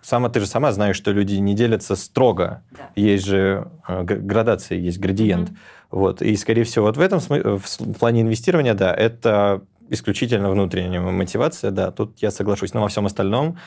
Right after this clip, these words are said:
Speaker 1: вот эта формулировка «внешняя мотивация», э, это, вот это всё про меня. Всё,
Speaker 2: Мгм.
Speaker 1: вся остальная моя жизнь, это она держится на этих ниточках внешних мотиваций.
Speaker 2: Да, получается, есть ещё третий тип людей, это люди с внутренней мотивацией, которым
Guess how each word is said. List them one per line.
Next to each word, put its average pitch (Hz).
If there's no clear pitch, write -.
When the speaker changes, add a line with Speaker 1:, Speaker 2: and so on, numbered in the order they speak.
Speaker 1:
вот -
эта 95
формулировка 95
«внешняя 95
мотивация», 101
э, -
это, -
вот 98
это 104
всё 90
про 90
меня. 87
Всё, -
Speaker 2:
Мгм. 110
Speaker 1:
вся 110
остальная 107
моя 101
жизнь, 139
это 98
она 95
держится 104
на 95
этих -
ниточках 107
внешних 95
мотиваций. -
Speaker 2:
Да, 156
получается, 226
есть 208
ещё 185
третий 180
тип 147
людей, 196
это 311
люди 180
с 175
внутренней 185
мотивацией, 175
которым 180